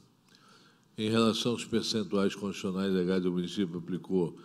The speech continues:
trinta por cento na educação, cento e três por cento no magistério,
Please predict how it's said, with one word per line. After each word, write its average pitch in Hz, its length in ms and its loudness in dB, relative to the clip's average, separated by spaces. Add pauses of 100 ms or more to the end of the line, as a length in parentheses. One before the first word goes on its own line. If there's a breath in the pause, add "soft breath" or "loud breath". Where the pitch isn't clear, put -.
(380 loud breath)
trinta 110 320 0
por - 80 -6
cento 95 380 -4
na 90 100 2
educação, 92 800 -4 (720 soft breath)
cento 113 360 -2
e 92 40 -6
três 101 300 2
por - 120 -10
cento 95 360 -4
no 87 100 -4
magistério, 92 920 0